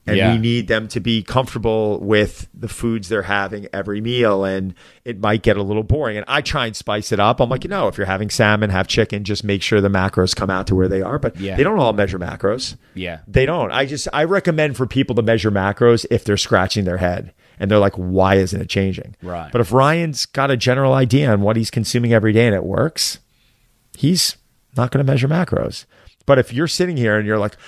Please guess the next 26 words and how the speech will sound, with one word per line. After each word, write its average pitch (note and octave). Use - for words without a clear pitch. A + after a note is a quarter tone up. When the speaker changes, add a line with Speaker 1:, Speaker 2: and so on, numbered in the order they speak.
Speaker 1:
"I A2+
don't G#3+
know F3
what's A2+
going G#2
on," A2+
I'm G#2+
like, G#2
"Well, B2
do D#3
me F3+
a -
favor, F#2+
track B2
the B2
next G2+
three F#2+
days." G2
And G2+
I'm F#2+
like, G2
"What's A2+
your A#2+
protein A#2
at?" F2+
Like, A2